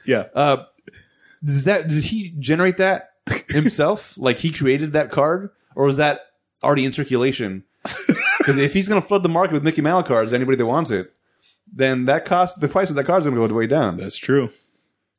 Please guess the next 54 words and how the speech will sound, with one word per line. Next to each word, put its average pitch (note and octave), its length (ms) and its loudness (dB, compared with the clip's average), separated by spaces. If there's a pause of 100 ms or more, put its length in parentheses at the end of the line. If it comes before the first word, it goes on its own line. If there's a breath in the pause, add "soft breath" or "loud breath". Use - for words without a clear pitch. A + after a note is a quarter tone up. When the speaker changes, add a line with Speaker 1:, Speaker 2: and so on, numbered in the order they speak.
(960)
Speaker 2:
Oh, D3 120 2
but D3 120 -2
yeah, A#2+ 120 6
but A#2 320 -2
the D3+ 80 -2
original E3 260 0
issue C#3+ 140 -2
that C3+ 100 2
I - 20 2
had, G#2+ 220 0
uh, A2 280 0
in D3 80 0
the D#3+ 60 0
diner, C#3+ 380 0
he, C#3 280 -2
he D3+ 160 -4
<laughs> C#3 80 -12
tries D#3+ 220 0
to D3 40 -12
give D3+ 100 0
it C#3 40 -10
to C#3 60 -12
the, C3+ 140 2
the A2+ 140 -6
guy, A#2 220 2
and A2+ 100 -2
the G#2+ 40 -4
wife A2+ 220 0
tears A2 240 4
it G2 60 2
up, G2 220 2
and, F#2 220 -6
uh, F2+ 40 0
Speaker 1:
Uh-huh. F2 180 2
Speaker 2:
I'm E2+ 80 -4
like, E2+ 120 -6
"What?" B2 320 -4 (800 soft breath)
This D#3 200 0
guy, A2 460 2 (160)
uh, G#2+ 140 -2
a B2+ 280 -4
stranger C3+ 720 0
in B2+ 140 0
a, C3+ 40 2
Speaker 1:
Uh-huh. B2+ 380 0
Speaker 2:
<laughs> - 40 -20
in, C3 160 -2
in C#3 160 0
a D3+ 40 4
restaurant, B2 500 0 (100)
wearing B2 220 2
a C#3+ 40 0
Santa D#3 220 0
suit, F#2+ 320 -2